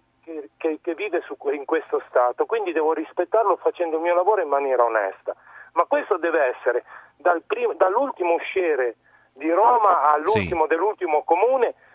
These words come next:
Speaker 1: ma non si, e da, da chiunque usa una divisa per, e tutti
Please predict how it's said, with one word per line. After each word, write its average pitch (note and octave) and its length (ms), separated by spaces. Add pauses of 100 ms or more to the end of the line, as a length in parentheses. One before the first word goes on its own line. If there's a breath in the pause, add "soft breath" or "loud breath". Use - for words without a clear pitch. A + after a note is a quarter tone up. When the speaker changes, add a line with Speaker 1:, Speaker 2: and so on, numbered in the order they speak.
Speaker 1:
ma F3+ 100
non G#3+ 260
si, G#3 60
e F#3 320
da, F3+ 180 (160)
da F3+ 160 (260)
chiunque A#3 380
usa F3+ 320
una E3 160
divisa E3+ 560 (360 loud breath)
per, - 300
e - 200
tutti C#4+ 320